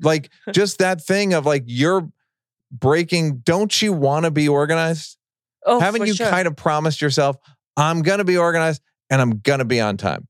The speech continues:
Speaker 2: Yeah, yeah. No, that, oh, you're right. You're right.
Speaker 1: And then you're like,
Speaker 2: Yeah.
Speaker 1: "Fuck that person."
Speaker 2: <laughs>
Speaker 1: The problem is we're very easy, we're very fast to forgive ourselves.
Speaker 2: Yeah, that's true. And then maybe place the blame on someone else or like,
Speaker 1: Yeah.
Speaker 2: "Well, it was,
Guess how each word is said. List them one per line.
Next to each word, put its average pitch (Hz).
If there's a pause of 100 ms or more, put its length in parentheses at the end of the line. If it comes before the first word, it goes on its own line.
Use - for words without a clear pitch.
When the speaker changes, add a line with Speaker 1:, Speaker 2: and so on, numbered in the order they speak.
Speaker 2:
Yeah, 180
yeah. 165
No, 175
that, 160
oh, 190
you're 165
right. 160
You're 151
right. 160 (240)
Speaker 1:
And 139
then 131 (760)
you're 127
like, 120
Speaker 2:
Yeah. 170
Speaker 1:
"Fuck 160
that 113 (220)
person." 90 (100)
Speaker 2:
<laughs> - (560)
Speaker 1:
The 139
problem 170
is 127
we're 123
very 120 (240)
easy, 101
we're 113
very 113
fast 101
to 95
forgive 95
ourselves. - (480)
Speaker 2:
Yeah, 170
that's -
true. 190
And 165
then 180
maybe 165
place 151
the 143
blame 143
on 131
someone 127
else 135
or 139
like, 123
Speaker 1:
Yeah. 117
Speaker 2:
"Well, 208
it 202
was, 185